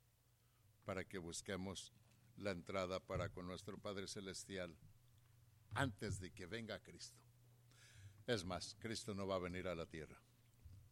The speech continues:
Y el que está en Cristo, en el momento dado, se va a elevar y encuentra a Cristo en el aire, en las nubes.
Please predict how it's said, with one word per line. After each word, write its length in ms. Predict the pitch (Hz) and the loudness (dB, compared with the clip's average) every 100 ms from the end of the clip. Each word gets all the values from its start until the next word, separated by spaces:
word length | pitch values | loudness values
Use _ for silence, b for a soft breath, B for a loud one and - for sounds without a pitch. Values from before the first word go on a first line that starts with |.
| - - - - - - - - - - - - b b b b b - - - - - - - | -20 -20 -20 -20 -20 -20 -20 -20 -20 -20 -20 -20 b b b b b -20 -20 -20 -20 -20 -10 4
Y 160 | 107 | 12
el 160 | 127 120 | 12 12
que 80 | 147 | 10
está 300 | 127 185 208 | 12 12 12
en 100 | 196 | 12
Cristo, 600 | - 214 180 - 202 247 - - - - - - - - - | 12 12 12 12 12 12 2 -20 -20 -20 -20 -20 -20 -6 6
en 140 | 120 | 8
el 140 | 120 | 10
momento 580 | 117 131 139 208 165 220 | 10 10 12 12 12 12
dado, 460 | 214 185 131 147 185 - - - - - - - | 12 12 12 12 8 -4 -20 -20 -20 -20 -20 0
se 200 | - 131 | 12 12
va 140 | 135 | 12
a 80 | 156 | 12
elevar 680 | 180 190 160 190 185 208 214 - - - - - | 12 12 12 12 12 12 6 -10 -20 -20 -20 2
y 100 | 117 | 12
encuentra 580 | 147 127 - 165 143 160 | 12 12 12 12 12 12
a 100 | 147 | 12
Cristo 640 | - 165 156 - 165 156 - - - - - - - - - - | 12 12 12 12 12 12 8 -18 -20 -20 -20 -20 -20 -20 -2 10
en 160 | 143 | 12
el 140 | 156 170 | 12 12
aire, 260 | 185 147 | 12 12
en 120 | 143 | 12
las 100 | 147 | 12
nubes. 580 | 160 202 156 113 - - | 12 12 12 12 8 0